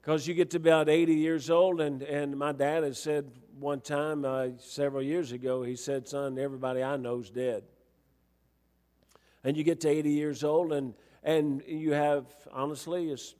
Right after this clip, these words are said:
usually a small, small crowd that is gonna come because so few people really know you. But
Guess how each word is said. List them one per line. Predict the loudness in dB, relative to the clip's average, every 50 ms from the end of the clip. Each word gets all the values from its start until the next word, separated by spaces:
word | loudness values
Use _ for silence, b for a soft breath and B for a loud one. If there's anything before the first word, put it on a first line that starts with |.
| -18 -6
usually | -4 -4 -4 -4 -4 -6 -4 -4
a | -2
small, | -4 -4 -8 -4 -4 -2 -2 -2 -4 -6 -10 -18 -20
small | -20 -8 -2 0 0 0 0
crowd | -2 -4 -6 -4 -2 -2 -4 -4
that | -4 -6 -8 -8
is | -12 -14 -16 -20 -20 _ -6
gonna | -4 -4 -4
come | -8 -8 -6 -4 -4 -4 -4 -4
because | -8 -10 -6 -4 -2 -2 -2 -6 -10 b b b b b
so | _ -4 -4 -4 -4
few | -4 -6 -4 -4 -2 -2
people | -2 -4 -4 -4 -2 -2 -2 -2
really | 0 0 -2 -2 -2
know | -2 -2 -2 0
you. | 0 0 -2
But | -2 -2 -4 -4 B